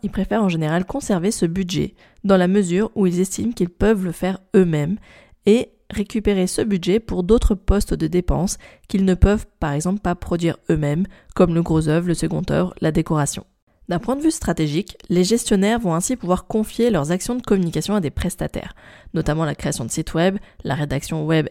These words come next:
S E O, les photographies, pourquoi pas aussi, euh, la gestion de la stratégie presse, et cetera. Les entrepreneurs, eux, vont plutôt choisir la voie de la formation pour plusieurs raisons. La première raison, c'est que un budget formation est souvent moins important que la prestation de service.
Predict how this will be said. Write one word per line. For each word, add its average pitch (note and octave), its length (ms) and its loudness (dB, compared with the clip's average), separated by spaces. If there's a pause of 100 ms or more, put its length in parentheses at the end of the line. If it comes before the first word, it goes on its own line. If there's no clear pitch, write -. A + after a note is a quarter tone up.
S - 280 -6
E C#3 80 -4
O, G3 180 2
les F3+ 140 2
photographies, D#3+ 760 -2 (280)
pourquoi E3+ 320 -2
pas E3+ 280 2
aussi, F3+ 540 -2
euh, - 220 -4
la D#3+ 140 -2
gestion E3+ 340 -2
de E3 80 0
la D3 80 0
stratégie D3 460 -2
presse, - 440 -4 (260)
et F3+ 140 -4
cetera. - 360 -6 (380)
Les F#3 120 0
entrepreneurs, A#3 680 2
eux, C#4 140 2
vont A3 220 -2
plutôt C4 280 -4
choisir G3+ 460 0
la E3+ 160 4
voie F#3 160 0
de A3 60 -2
la D3 100 2
formation F3 600 -2
pour - 160 -8
plusieurs F3 340 0
raisons. D3+ 320 -4 (840)
La - 60 -2
première G3 300 4
raison, F3+ 260 0
c'est F#3 180 -2
que F#3 280 0 (120)
un F3+ 60 0
budget G3+ 300 0
formation F#3+ 760 0
est F3+ 60 -2
souvent F3 300 0
moins G3+ 400 2
important F#3+ 440 -2
que - 120 -4
la D3+ 100 0
prestation - 460 -4
de F#3 60 -6
service. - 420 -4